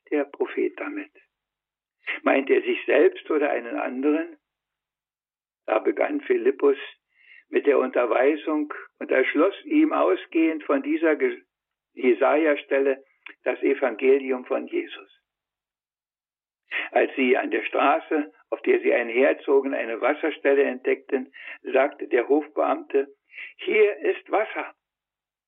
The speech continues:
Warum soll ich mich nicht taufen lassen?“ Er ließ den Reisewagen anhalten, beide stiegen aus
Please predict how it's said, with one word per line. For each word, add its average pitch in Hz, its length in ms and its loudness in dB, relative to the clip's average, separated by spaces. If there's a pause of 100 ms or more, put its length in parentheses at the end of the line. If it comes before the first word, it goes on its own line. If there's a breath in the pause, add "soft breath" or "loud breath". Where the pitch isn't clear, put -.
(140)
Warum 151 480 0
soll 160 220 4
ich - 140 -6
mich 165 200 -8
nicht 151 200 -6
taufen 135 360 -2
lassen?“ 117 320 -10 (1600)
Er 107 120 0
ließ 120 240 -2
den 120 120 0
Reisewagen 131 800 2
anhalten, 139 760 -2 (400)
beide - 300 2
stiegen 120 380 -6
aus 139 300 4